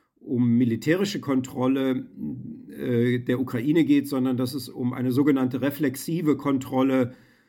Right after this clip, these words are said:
sowohl der Ukraine als auch des Westens geht. Dass man also hier sozusagen eine Situation schaffen möchte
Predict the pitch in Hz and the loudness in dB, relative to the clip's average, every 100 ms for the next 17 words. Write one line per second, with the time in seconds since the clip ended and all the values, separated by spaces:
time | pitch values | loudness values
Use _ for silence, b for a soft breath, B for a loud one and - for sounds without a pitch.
0 | B - 120 143 139 131 131 127 127 147 | B -4 2 4 4 0 -2 -4 0 0
1 | 143 131 - 127 123 - 135 113 - 110 | 0 -2 -6 -6 -6 -8 -10 -8 -6 -2
2 | 127 127 - 101 - 107 90 87 107 127 | -2 -2 -6 -10 -8 -6 -6 -6 -6 -2
3 | 117 113 110 123 117 120 - 135 139 135 | -2 0 0 2 2 0 0 2 4 2
4 | - 123 127 120 120 117 117 127 117 117 | -2 -2 0 0 0 0 -2 -2 -2 0
5 | 143 147 170 - 147 143 143 127 131 - | 2 2 2 -2 -4 0 0 2 0 -2
6 | 127 123 | -2 -2